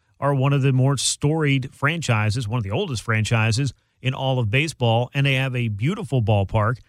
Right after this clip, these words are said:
and it's been shown that if they win, their fans will show up in droves, and for some reason, this thing has trended backwards over the past few years with, uh, the trade of Gerrit Cole. Of course, Andrew McCutchen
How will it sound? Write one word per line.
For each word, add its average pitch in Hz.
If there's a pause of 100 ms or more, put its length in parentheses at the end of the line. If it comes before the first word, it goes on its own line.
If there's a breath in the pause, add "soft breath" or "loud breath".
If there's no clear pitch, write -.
(180)
and 151
it's 147
been 147
shown 147
that 139
if 143
they 147
win, 143
their 127
fans 147
will 143
show 143
up 170
in 120
droves, 135 (340)
and 107
for 117
some 151
reason, 131 (300)
this 147
thing 165
has 127
trended 127
backwards 131
over 123
the 120
past 131
few 120
years 170
with, 123 (340)
uh, -
the 107
trade 120
of 101
Gerrit 101
Cole. 175
Of 120
course, 120
Andrew 110
McCutchen 151